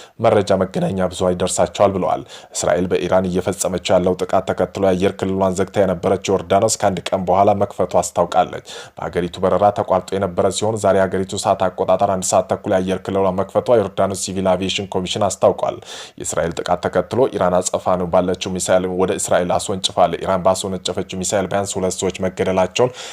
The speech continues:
የእስራኤል አየር ጊዜ አገልግሎት እንዳስታወቀ ሃያ ሰው፣ ሃያ አንድ ሰው ቆስለዋል ብለዋል። በቴል አቪቭ በስተደቡብ የምትገኘው ሪቫን ላያዜን የተሰኘ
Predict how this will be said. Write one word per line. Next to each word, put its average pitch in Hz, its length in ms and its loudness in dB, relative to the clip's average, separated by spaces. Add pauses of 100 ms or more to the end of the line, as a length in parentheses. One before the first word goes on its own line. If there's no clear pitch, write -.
(160)
የእስራኤል 90 400 0
አየር 92 300 2
ጊዜ 87 300 -4
አገልግሎት 95 540 2
እንዳስታወቀ 95 540 2
ሃያ 101 160 4
ሰው፣ 98 200 0 (100)
ሃያ 107 200 2
አንድ 98 200 -2
ሰው 92 180 0 (100)
ቆስለዋል 90 400 4
ብለዋል። 85 320 -4 (360)
በቴል 82 320 -2
አቪቭ 90 240 4
በስተደቡብ 95 380 2
የምትገኘው 98 640 0
ሪቫን 95 360 2
ላያዜን 95 420 4
የተሰኘ 98 400 -2